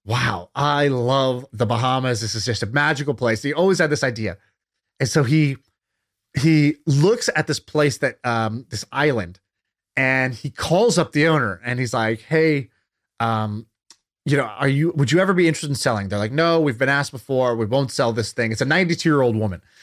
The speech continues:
She's like, "No, we won't sell it to some big corporation that's just gonna ruin it." He goes, "No, no, no, ma'am. I'm not a big corporation.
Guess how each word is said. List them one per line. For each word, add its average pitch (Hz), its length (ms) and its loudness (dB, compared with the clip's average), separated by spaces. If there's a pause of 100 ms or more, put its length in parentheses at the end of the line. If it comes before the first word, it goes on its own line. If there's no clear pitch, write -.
(220)
She's - 140 -8
like, 113 120 0
"No, 160 260 2
we 151 120 4
won't 139 180 0
sell 123 240 0
it 117 60 -2
to - 60 -12
some 107 160 -4
big 120 240 -2
corporation 113 540 0
that's 104 140 0
just - 140 -10
gonna 110 140 -2
ruin 107 200 0
it." 113 60 -8
He 117 40 -4
goes, 107 220 -2
"No, 127 100 0
no, 156 80 2
no, 143 120 2
ma'am. 131 280 0
I'm 117 220 -2
not 139 220 2
a - 40 0
big 147 200 -2
corporation. 113 640 -2